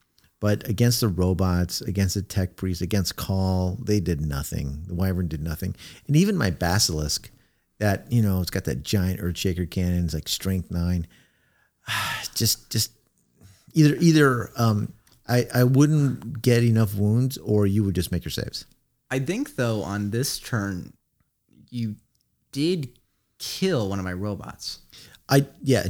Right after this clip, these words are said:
Speaker 1: turn f-, turn four, I think.
Speaker 2: Turn four, I think, I think we were jumping ahead.
Speaker 1: Okay, turn, sorry, turn three?
Speaker 2: I think turn three.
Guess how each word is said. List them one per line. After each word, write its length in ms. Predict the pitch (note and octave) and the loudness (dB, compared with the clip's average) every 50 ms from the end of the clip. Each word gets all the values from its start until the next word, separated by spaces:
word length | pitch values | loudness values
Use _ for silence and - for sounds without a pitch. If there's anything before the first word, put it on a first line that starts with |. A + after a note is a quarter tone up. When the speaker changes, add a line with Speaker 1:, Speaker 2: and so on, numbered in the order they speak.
| F#2 - | -4 0
Speaker 1:
turn 280 | - C3+ C3 C3+ C3 | 2 2 4 4 2
f-, 480 | B2 A#2+ - - - - - - - - | 2 0 -4 -10 -14 -14 -14 -14 -12 -4
turn 200 | - B2+ B2+ A#2+ A2+ | -2 0 0 0 -2
four, 520 | - - - B2 B2 C#3 D3+ D#3+ E3+ D3+ - - | -4 -2 -2 0 2 2 2 0 -2 -4 -8 -6
I 60 | - G2+ | -4 0
think. 200 | G#2 A#2+ A#2+ - | 0 2 2 2
Speaker 2:
Turn 260 | C#3 C#3 C3+ C3 B2+ | 0 0 -2 -2 -4
four, 280 | - - D3 C#3+ - - C3 - | -6 -8 -8 -8 -6 -6 -6 -4
I 80 | - | -4
think, 140 | D#3+ G3+ F#3 | -4 -4 -4
I 60 | C#3+ B2 | -4 -4
think 160 | C3 C#3 C3 | -4 -4 -4
we 100 | C3 A2+ | -4 -4
were 200 | G#2 G2 F#2 D2+ D2+ - | -4 -4 -6 -10 -12 -8
jumping 260 | - G#2+ F#2+ E2+ - | -6 -6 -6 -6 -6
ahead. 240 | D2+ - - - - - _ _ _ _ _ _ _ _ _ | -8 -8 -10 -12 -14 -20 _ _ _ _ _ _ _ _ _
Speaker 1:
Okay, 220 | - A#2 - F2+ E2+ | -2 0 2 0 2
turn, 200 | - C3 C3 A2+ | 4 4 4 4
sorry, 200 | - G#2+ D#2+ D2+ | 4 2 2 2
turn 200 | - B2+ B2 B2 | 2 2 0 2
three? 260 | - B2+ C3+ C#3 C#3+ | 2 2 2 2 2
Speaker 2:
I 40 | C#3+ | 0
think 120 | B2 G#2+ - | -2 -4 -6
turn 180 | - F#2 E2+ | -8 -10 -8
three. 140 | - F2+ | -8 -4